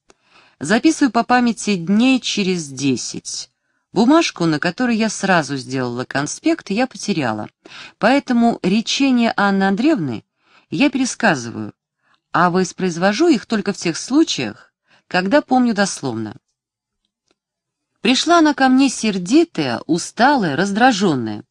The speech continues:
Провожал ее Оксман, и оба великие путешественника заблудились, позабыли номер дома,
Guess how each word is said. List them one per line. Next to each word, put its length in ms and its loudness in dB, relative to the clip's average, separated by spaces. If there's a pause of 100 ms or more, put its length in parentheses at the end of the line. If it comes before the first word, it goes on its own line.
(320)
Провожал 480 2
ее 380 -2
Оксман, 680 0 (400)
и 140 2
оба 260 2
великие 440 0
путешественника 1000 -2
заблудились, 840 -2 (220)
позабыли 440 0
номер 340 0
дома, 580 0